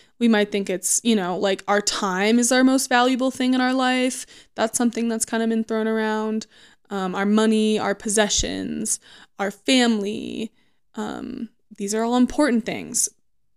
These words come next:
Even, like, shelter, electricity, internet,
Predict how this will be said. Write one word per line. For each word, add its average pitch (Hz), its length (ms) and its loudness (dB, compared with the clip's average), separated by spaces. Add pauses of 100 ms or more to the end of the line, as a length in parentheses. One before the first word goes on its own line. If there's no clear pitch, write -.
(380)
Even, 247 260 6
like, 220 180 4
shelter, 208 720 2
electricity, 202 720 0
internet, 185 560 -6